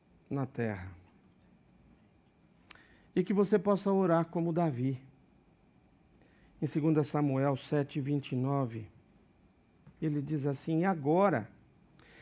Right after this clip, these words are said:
que seja do teu agrado abençoar a casa do teu servo, para que ela permaneça para sempre diante de ti.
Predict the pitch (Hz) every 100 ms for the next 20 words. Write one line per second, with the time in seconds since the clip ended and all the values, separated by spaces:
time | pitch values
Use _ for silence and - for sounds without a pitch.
0 | - - - 247 - 277 320 247 240 196
1 | 185 - 294 262 165 143 151 202 226 226
2 | 175 165 156 214 214 - 180 175 226 214
3 | - - 226 247 262 220 220 208 - 196
4 | 156 - 147 156 147 123 - - - -
5 | 208 220 220 214 214 208 247 233 226 -
6 | 240 233 220 208 190 185 214 208 - 185
7 | - 254 285 294 277 233 - - 226 233
8 | 196 - 139 110 87 - - _ _ -
9 | 151 196 220 277 339 359 - 262 226 214
10 | - 135 113 95